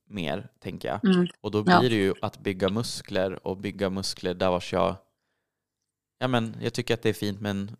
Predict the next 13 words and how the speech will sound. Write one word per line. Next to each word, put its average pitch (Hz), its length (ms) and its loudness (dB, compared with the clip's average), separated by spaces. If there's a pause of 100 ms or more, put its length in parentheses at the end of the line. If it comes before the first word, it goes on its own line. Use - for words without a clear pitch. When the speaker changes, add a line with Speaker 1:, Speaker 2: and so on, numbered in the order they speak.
(160)
Speaker 1:
fin 104 220 -4
rumpa, 101 380 2
liksom. 101 340 -2
Det 104 120 4
vill 101 140 0
jag 101 120 2
träna, 101 640 2
jag 101 120 2
vill, 98 240 -2 (120)
Speaker 2:
Mm. 180 280 10 (200)
Speaker 1:
ja, 110 80 -8
men, 107 260 -2 (720)
ah. 117 100 -2